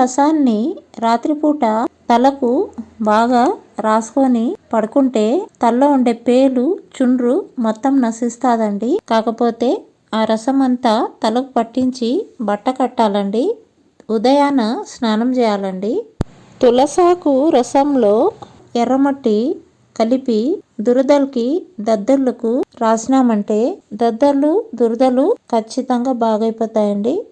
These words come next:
తులసాకులు, పుదీనా రెండు కలిపి ఒక గ్లాస్ నీటిలో మరిగించి కషాయం తాగితే ప్రతిరోజు వచ్చే జ్వరము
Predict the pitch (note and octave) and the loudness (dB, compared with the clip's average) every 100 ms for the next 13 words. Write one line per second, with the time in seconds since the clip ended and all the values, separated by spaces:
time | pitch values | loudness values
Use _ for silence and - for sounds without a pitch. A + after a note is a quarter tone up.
0 | _ _ B3+ C#4 D4 F4+ F4+ F#4 F4 G#4 | _ _ -2 -2 0 0 2 2 4 2
1 | C#5+ - - B3 C4+ D4 C#4 C#4+ F#4 - | 0 -12 -4 -2 2 2 2 0 -2 -10
2 | _ _ - B3 B3 D4 D4 B3 B3 C4 | _ _ -6 -2 2 0 0 -2 -2 -2
3 | A3+ G#3 _ - A3+ A#3+ A#3 B3+ B3 B3 | -2 -2 _ -6 -4 -2 0 2 2 2
4 | C4+ D4+ D#4+ C#4 G#3 C4 F#4 _ _ _ | -2 0 0 2 0 0 -8 _ _ _
5 | A3+ A#3 B3 C#4+ C#4 A#3 A#3+ D4 E4 - | -6 -4 -2 -2 -2 -4 -4 -4 -6 -4
6 | G#3+ - B3 B3+ B3+ G#3 G#3 A3 F#3+ F#3 | -6 -2 0 0 0 -2 -4 -4 -4 -4
7 | D#4 - - B3+ C4 D#4+ D#4 E4+ F4+ D4+ | -6 -10 -8 -2 0 0 2 2 2 2
8 | A#3+ - C4 A3 A#3+ A#3+ C4+ B3 | 0 0 -2 0 0 0 2 0